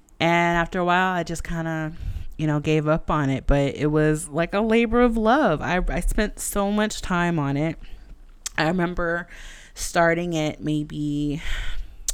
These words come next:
I don't know, like, eleventh grade or something like that, and then kinda putting pause on it. And then after high school, I revisited it,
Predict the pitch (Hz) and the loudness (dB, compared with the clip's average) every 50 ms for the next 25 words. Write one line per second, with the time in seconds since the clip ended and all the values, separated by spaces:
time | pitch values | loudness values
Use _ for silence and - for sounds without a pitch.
0 | - - - - - - - - - - - - - - - - 254 208 170 156 | -8 -8 -14 -16 -20 -20 -20 -20 -20 -20 -20 -20 -20 -12 -4 -2 -2 0 0 -2
1 | 143 143 143 143 143 147 147 - - 143 143 143 143 139 135 147 143 143 - - | -2 -4 -4 -4 -4 -4 -6 -6 -6 -6 -4 -4 -4 -4 -4 -6 -6 -6 -6 -6
2 | 147 139 135 135 139 147 151 147 - 165 151 156 151 156 156 156 151 156 151 151 | -4 -4 -4 -2 -2 -4 -4 -6 -4 -6 -6 -6 -6 -6 -6 -4 -4 -4 -4 -6
3 | - - 156 156 156 156 156 156 147 - - - - - - - - 143 147 143 | -6 -6 -4 -2 -2 -2 -2 -4 -6 -8 -14 -18 -18 -20 -14 -8 -6 -4 -4 -2
4 | 147 147 143 139 - - 170 160 151 147 147 147 - - - - - 156 147 139 | -4 -4 -4 -4 0 0 0 0 0 -2 -4 -6 -2 6 6 6 8 6 2 0
5 | 139 - - 160 147 143 151 151 - 156 156 156 156 156 160 156 - - - - | 0 0 2 2 2 2 0 0 0 0 0 0 0 0 0 -2 -4 -6 -6 -4
6 | 143 147 143 143 143 - - - 135 147 143 - - 160 143 - 139 131 143 151 | -2 -2 -2 -2 -4 -4 -4 -4 -4 -4 -4 -6 -8 -8 -4 -4 -4 -4 -4 -6
7 | - - - 151 147 143 135 135 139 135 131 135 139 135 139 147 147 156 156 156 | -10 -10 -6 -4 -4 -2 -2 -2 -4 -4 -4 -4 -6 -8 -6 -8 -6 -6 -6 -4
8 | 165 170 165 165 160 - | -4 -4 -4 -4 -6 -10